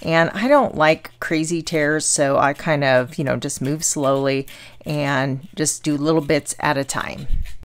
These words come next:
I am sure going to miss the white core of Close to My Heart's cardstock. You can do so many fun things with it. So we are almost done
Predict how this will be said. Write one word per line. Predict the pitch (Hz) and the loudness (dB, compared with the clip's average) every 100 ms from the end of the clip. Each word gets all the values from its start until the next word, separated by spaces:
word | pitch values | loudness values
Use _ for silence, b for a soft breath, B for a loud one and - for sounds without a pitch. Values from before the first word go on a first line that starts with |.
| _ _ _ _ _ _ | _ _ _ _ _ _
I | 202 247 | 2 4
am | 247 175 | 2 -2
sure | 165 190 | -2 -2
going | 175 175 156 | 0 0 0
to | |
miss | 131 135 139 | 0 -2 -2
the | - 135 | -4 -4
white | 123 135 - | 0 2 2
core | - 160 139 | 0 0 2
of | - 139 | 0 -6
Close | - 135 - | -4 -4 -2
to | |
My | 139 | -4
Heart's | 127 127 - | -4 -4 -6
cardstock. | - 139 127 - 139 120 131 | -4 -2 -2 0 2 2 2
You | 262 | -4
can | 262 190 | -2 0
do | 156 | 0
so | - 220 | 0 -4
many | 214 170 | -2 -2
fun | 160 135 131 | 0 0 0
things | 120 123 135 127 - | -2 -4 -4 -6 -4
with | 143 - - | -4 -4 -4
it. | - - - | -8 -8 -12
So | - - 131 135 127 | -8 -4 0 0 2
we | 135 139 | 2 0
are | 135 - | 0 0
almost | 247 240 240 - | 0 2 0 0
done | 233 226 214 | 2 2 2